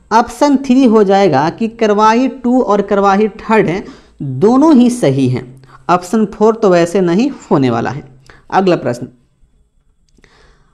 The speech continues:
अगला प्रश्न एक बार फिर पूछा गया है, ब्लड रिलेशन का प्रश्न है।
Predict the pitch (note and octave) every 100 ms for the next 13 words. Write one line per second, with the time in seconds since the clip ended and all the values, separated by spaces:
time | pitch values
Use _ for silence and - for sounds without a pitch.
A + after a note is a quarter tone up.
0 | _ - G3+ A3 C#4 C#4+ B3+ C4+ C4+ A#3+
1 | A#3 A#3 A#3+ - C4+ A3 G3+ G#3+ G3 G3
2 | F#3 B2+ - D3+ D3+ F3+ A3 A3 - -
3 | - D#3+ F#3+ F#3+ A#3+ G#3+ G3 E3+ E3 F#3
4 | E3 C3+ -